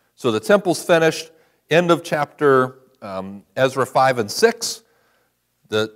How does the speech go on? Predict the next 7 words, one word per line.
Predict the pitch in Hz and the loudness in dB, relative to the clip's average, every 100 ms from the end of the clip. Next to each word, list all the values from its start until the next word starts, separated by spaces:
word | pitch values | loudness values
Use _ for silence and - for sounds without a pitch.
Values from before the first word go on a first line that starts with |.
| - | -10
the | 107 | -8
temple's | - 170 160 135 | 0 0 0 -4
finished. | - 147 143 139 - _ _ _ | 2 4 4 0 -12 _ _ _
It's | _ 104 | _ -6
wonderful. | 131 151 143 143 139 127 - _ _ | 0 2 0 -2 0 0 -4 _ _
Things | - 151 143 123 | -4 -2 -2 -6
have | 131 127 120 104 | -10 -2 -2 -2